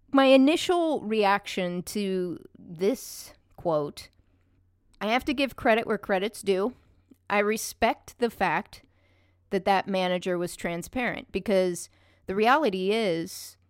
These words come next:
there's a lot of managers that think it. They may not say it, but they think it. I think it's sad that women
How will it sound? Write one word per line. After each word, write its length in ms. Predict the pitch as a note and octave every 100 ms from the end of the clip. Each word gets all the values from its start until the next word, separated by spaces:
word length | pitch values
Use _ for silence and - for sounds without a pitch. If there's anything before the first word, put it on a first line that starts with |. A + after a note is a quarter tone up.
| _ _ _ _ _ _ _ _
there's 240 | G3+ B3+ C#4+
a 80 |
lot 420 | C#4 A3+ G3+ G#3 A3+
of 120 | G3
managers 680 | F#3 F3 F#3 G#3 A#3+ B3
that 240 | G3 F3 -
think 280 | - A3 E4
it. 180 | A4 - - _ _ _
They 160 | F3+ G3
may 180 | F#3+ F3
not 220 | D#3+ -
say 300 | - B3+ E4+
it, 240 | F3+ - A3 _ _ _ _ _ _
but 200 | F3+ F#3+
they 140 | G3 F3
think 300 | - A#3 -
it. 120 | - _ _ _ _ _ _ _ _ _ _ _ _ _ _ _ _ _ _ _ _ _ -
I 140 | G3+
think 400 | A3 C4+ C4+ B3+ -
it's 540 | G#3+ G3 - - - _ _ _ _ _ _
sad 720 | - - C4+ F3 D3+ F#3 D4 - _ _ _ _ _ _ _ _ _ _ _ _ -
that 280 | G3+ G#3
women 720 | - F#3+ B3 B3 F3+ E3+ G3